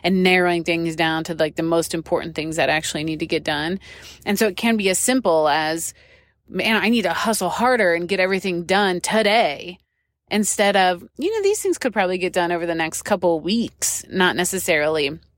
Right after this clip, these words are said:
today." So I really love that, that time-based analogy. And I think that's what a lot of people feel.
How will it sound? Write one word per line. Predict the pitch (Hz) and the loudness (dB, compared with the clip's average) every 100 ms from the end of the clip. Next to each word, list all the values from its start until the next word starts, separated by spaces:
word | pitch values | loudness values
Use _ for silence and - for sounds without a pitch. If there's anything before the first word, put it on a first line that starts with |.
| _ _ | _ _
today." | - 185 170 - - - _ - - - - | 0 2 2 0 -8 -18 _ -20 -20 -18 -2
So | 220 202 | 2 2
I | 196 | 2
really | 208 240 247 | 4 4 4
love | 208 180 | 4 2
that, | 165 151 - 180 | 2 2 0 0
that | 170 98 | 0 0
time-based | - 185 180 165 160 - | -4 -4 0 0 0 -2
analogy. | 170 208 285 | -2 0 2
And | |
I | 349 | 2
think | 370 392 | 0 0
that's | 403 | 0
what | 359 339 | 2 4
a | |
lot | 285 269 | 4 2
of | |
people | 262 262 226 | 0 -2 -4
feel. | - 277 185 | -4 0 0